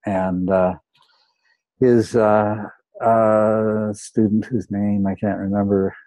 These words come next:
as usual, uh, Consciousness Speaks. Um, anyway, his book is Consciousness, but it, the, to practice this degree of self-inquiry, you have to have, uh, you have to have a,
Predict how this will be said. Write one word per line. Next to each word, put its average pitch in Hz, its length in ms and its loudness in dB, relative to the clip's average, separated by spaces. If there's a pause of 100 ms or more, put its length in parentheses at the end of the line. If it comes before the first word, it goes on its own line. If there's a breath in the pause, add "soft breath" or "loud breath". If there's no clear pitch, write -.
as 90 180 -6
usual, 95 640 0
uh, 92 300 -2
Consciousness 143 560 -2
Speaks. - 640 -2
Um, 98 500 -4 (920 loud breath)
anyway, 90 320 -4 (720 soft breath)
his 113 120 2
book 147 220 2
is 117 100 0
Consciousness, 104 560 -4
but 123 120 0
it, 120 160 -10 (480 soft breath)
the, 120 260 0 (1040)
to 160 180 2
practice 196 540 0
this 147 220 0
degree 127 380 4
of 107 140 -4
self-inquiry, 110 1000 -2 (380)
you 131 140 4
have 143 300 -2
to 147 120 0
have, 110 440 2 (460)
uh, 101 500 2 (260)
you 139 120 2
have 147 200 0
to 151 80 -2
have 120 280 2
a, 113 140 2